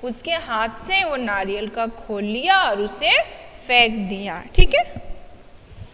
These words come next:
नन्हा सांप बाहर निकल आया और रेंगता हुआ पास की झाड़ी में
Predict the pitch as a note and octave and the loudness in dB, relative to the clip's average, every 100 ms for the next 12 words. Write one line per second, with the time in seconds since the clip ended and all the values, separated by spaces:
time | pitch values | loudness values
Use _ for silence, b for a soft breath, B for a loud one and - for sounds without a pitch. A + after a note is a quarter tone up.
0 | B B B B - - - - B3+ B3 | B B B B -20 -20 -2 10 10 12
1 | C4+ C#4 D4 G4 G#4 G#4+ - B3+ A3 A#3+ | 8 6 4 6 6 6 2 4 4 4
2 | B3 A3+ A#3+ A#3+ D4+ F4 F4 A#3+ A#3 D4 | 2 4 4 6 4 4 2 -2 -2 2
3 | C4 A3 G3 F#3+ F#3+ F3+ G#3+ - - E4 | 2 2 -2 -2 -2 -6 -4 -2 6 6
4 | F4+ D4 G#3 A3+ C4 D4+ - E4+ F4 F4 | 6 4 2 2 0 -6 0 2 2 0
5 | C4+ C4 C#4 D4 - A#3 A#3+ C4 - E4 | -2 0 0 -2 0 4 4 2 -4 -4
6 | E4+ D#4+ B3 G#3+ G#3 A3+ A#3 B3+ F4 D5 | -4 -6 -6 -2 -2 -4 -4 -2 -2 -4